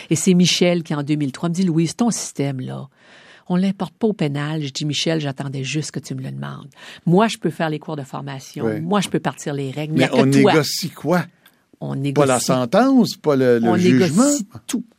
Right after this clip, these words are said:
Speaker 1: Alors, je veux dire, on s'assoit. Dans les, euh, causes qui sont extrêmement complexes, s'il y a, par exemple, cent chefs d'accusation,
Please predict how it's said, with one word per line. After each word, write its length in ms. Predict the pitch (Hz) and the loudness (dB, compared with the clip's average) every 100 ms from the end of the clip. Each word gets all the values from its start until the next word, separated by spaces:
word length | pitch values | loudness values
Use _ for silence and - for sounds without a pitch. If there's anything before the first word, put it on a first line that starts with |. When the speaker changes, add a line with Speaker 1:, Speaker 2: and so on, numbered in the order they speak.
| _ | _
Speaker 1:
Alors, 420 | 147 151 160 151 156 | -4 0 0 0 0
je 60 | |
veux 60 | 175 | 0
dire, 200 | 156 175 | 2 2
on 100 | 170 | 2
s'assoit. 640 | - 160 - 139 135 180 - - - - - | 0 -2 -2 -4 -4 -6 -10 -20 -20 -20 -8
Dans 320 | 170 190 190 190 | -2 2 2 4
les, 400 | 185 175 175 175 | 4 4 4 4
euh, 300 | 165 160 160 | 4 2 0
causes 320 | - 196 190 | 2 2 2
qui 80 | - | -4
sont 120 | - | -6
extrêmement 560 | 156 147 - 156 160 160 | -6 -6 -4 -2 0 -2
complexes, 580 | 160 143 127 143 147 - | -4 -8 -6 -6 -6 -6
s'il 100 | - | -2
y 40 | 160 | -2
a, 40 | |
par 140 | 147 135 | 0 -2
exemple, 580 | 131 131 143 135 139 131 135 | -2 -4 -4 -4 -4 -4 -6
cent 240 | - 165 | -6 -6
chefs 260 | 139 165 135 | -4 -4 -2
d'accusation, 760 | 139 - 135 127 - 139 131 | -6 -4 -4 -4 -6 -10 -10